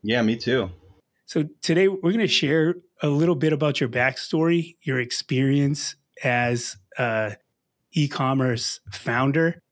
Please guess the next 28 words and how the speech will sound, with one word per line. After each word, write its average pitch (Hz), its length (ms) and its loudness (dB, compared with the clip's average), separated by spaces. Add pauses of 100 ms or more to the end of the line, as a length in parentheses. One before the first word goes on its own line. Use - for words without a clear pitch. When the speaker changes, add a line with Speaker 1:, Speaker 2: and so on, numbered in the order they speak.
(180)
Speaker 2:
We're 170 100 0
gonna 202 180 0
touch 170 420 -2
into 139 760 2 (320)
how 147 560 0
you've 135 220 -4
been 135 160 0
able 156 240 2
to - 240 -4
launch 123 500 -2
four 139 320 -2
brands 127 600 -2 (200)
in 117 500 -2
six - 440 -4
years, 131 400 -2 (480)
and 143 100 2
also 190 540 0 (180)
dabble 151 600 0
a 143 80 0
little 143 280 2
bit 135 380 -2
into 143 340 0
your 131 140 0
time 139 580 0 (460)
as 135 140 0
an 123 200 -4
author 185 540 0 (460)
and 190 520 2